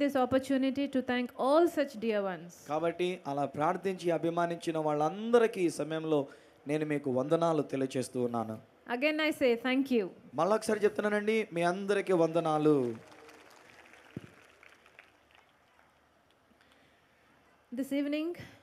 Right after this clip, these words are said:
Speaker 2: ఈ సాయంకాల సమయంలో
Speaker 1: I take ge-, great pleasure in saying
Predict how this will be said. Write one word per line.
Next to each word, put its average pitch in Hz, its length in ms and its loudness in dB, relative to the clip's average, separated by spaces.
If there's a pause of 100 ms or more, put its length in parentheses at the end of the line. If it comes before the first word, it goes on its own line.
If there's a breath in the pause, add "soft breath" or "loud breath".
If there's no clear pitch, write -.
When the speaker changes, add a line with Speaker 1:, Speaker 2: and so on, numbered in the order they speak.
(280 loud breath)
Speaker 2:
ఈ 127 80 -8
సాయంకాల 135 460 -6
సమయంలో 120 540 -6 (300)
Speaker 1:
I 269 40 -2
take 294 320 0
ge-, 269 220 4 (100)
great 311 240 2 (120)
pleasure 277 360 -2
in 254 80 -2 (120)
saying 262 360 0